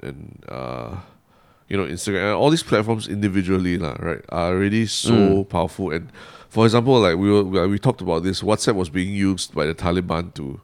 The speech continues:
Speaker 1: you know, to get people to report, uh, uh, you know, U S collaborators so that they could hunt them down, lah, right, you know? So, so
Speaker 2: Mm.
Speaker 1: that's how, maybe not in the U S, but WhatsApp in, around the world is being used for so many things, for business, for,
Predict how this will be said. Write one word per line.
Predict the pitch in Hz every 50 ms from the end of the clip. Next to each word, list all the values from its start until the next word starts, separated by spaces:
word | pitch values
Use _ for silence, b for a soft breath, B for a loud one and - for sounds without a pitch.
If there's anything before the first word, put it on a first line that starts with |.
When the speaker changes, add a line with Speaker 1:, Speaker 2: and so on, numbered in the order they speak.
| b b b b b b b b b b
Speaker 1:
you | 98 98
know, | 95
to | - - 92
get | 95 110 90
people | - 95 - - 101 87
to | - 87
report, | 82 82 85 - - - 98 - - _ _ _ - -
uh, | - 78 78 73 67 67 69 - - 64 - - - - - - 87 95 - b b b b b b b b _ _ _ - -
uh, | 64 62 53 55 52 50 -
you | 87 101 98
know, | 92
U | 92 98 101 98 95
S | 95 90 -
collaborators | - - 87 87 87 82 78 85 80 76 - - 85 80 -
so | - - - - 101 95
that | 90 80 62
they | 67 85
could | - - 67 -
hunt | - 87 78 76
them | 87 82 82
down, | 82 80 80 80 67
lah, | - -
right, | - 82 - -
you | 58 82
know? | 82 95 117 _ b b b b b b b b b b b
So, | - 113 113
so | 110 165 170
Speaker 2:
Mm. | 170
Speaker 1:
that's | 160 165 -
how, | - 165 160 147 - - -
maybe | 113 120 127 131 160 165
not | 156 143 117
in | 98
the | 92 92
U | 95 92 95
S, | 98 -
but | - 87 85 90
WhatsApp | - 120 120 - - 156 - - - -
in, | - 90 92 78
around | 78 85 95 110 117 120
the | 110 95
world | 87 87 95 104 104 104 92 92
is | 82 78
being | - 92 98 104
used | 104 104 104 - -
for | 67
so | - - - 107 107
many | 98 95 92 95
things, | 85 - 85 82 87 85
for | 82 71
business, | 65 117 95 92 87 87 95 95 95 92 -
for, | - - 69 67 - 117